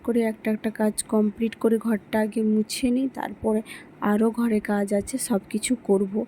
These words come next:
তো তোমাদেরকে ঘরটা মুছানোর পরেই আজকে অন্য ভিডিও শেয়ার করব ভাবছি, রান্নার ভিডিও। তাই আমি ঘরটা মুছে দিয়ে আজকে রান্নার ভিডিও শেয়ার করব। কাল থেকে ভালোভাবে ফুল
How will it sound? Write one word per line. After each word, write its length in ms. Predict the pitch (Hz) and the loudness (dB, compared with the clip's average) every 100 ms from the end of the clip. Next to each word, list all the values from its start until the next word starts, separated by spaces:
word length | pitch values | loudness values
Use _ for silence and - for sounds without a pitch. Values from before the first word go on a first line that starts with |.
| - - - - | -8 -20 -20 -2
তো 100 | 214 | 0
তোমাদেরকে 520 | 208 214 220 226 - 240 | 2 0 0 -2 0 -2
ঘরটা 360 | 233 208 - | 0 0 0
মুছানোর 520 | 220 214 202 233 220 214 | 2 2 0 -2 0 0
পরেই 260 | 196 202 240 | 2 2 2
আজকে 420 | 220 196 - - 214 226 - - - | 0 -2 -6 -2 -2 -2 -12 -20 -6
অন্য 240 | - 202 214 | 0 2 2
ভিডিও 360 | 226 233 208 214 | 2 0 2 2
শেয়ার 320 | 214 - 220 202 | 2 2 0 -2
করব 260 | - 196 196 | 0 0 2
ভাবছি, 460 | 208 208 196 190 - 285 | 0 -2 -4 -6 0 2
রান্নার 480 | 285 214 202 202 202 196 | 2 2 0 0 0 -2
ভিডিও। 320 | 214 208 202 262 - - - - | -4 0 0 0 -4 -16 -20 -6
তাই 240 | - 208 202 208 208 | 0 2 4 4 4
আমি 240 | 196 220 208 | 2 2 0
ঘরটা 340 | 202 220 - 214 | 0 -2 0 2
মুছে 360 | 208 208 - | 2 2 0
দিয়ে 180 | 233 269 320 | 2 4 4
আজকে 200 | 226 214 | 2 0
রান্নার 320 | 190 196 202 | 2 0 0
ভিডিও 260 | 202 202 269 | 0 0 0
শেয়ার 300 | - 208 - | 0 -2 -2
করব। 240 | - 143 226 240 - - - | -2 -4 -4 -10 -14 -20 -8
কাল 180 | - 196 196 | 0 0 0
থেকে 200 | 208 - | -2 0
ভালোভাবে 480 | 226 214 190 202 220 233 | 2 4 2 4 0 0
ফুল 200 | - 269 | 2 2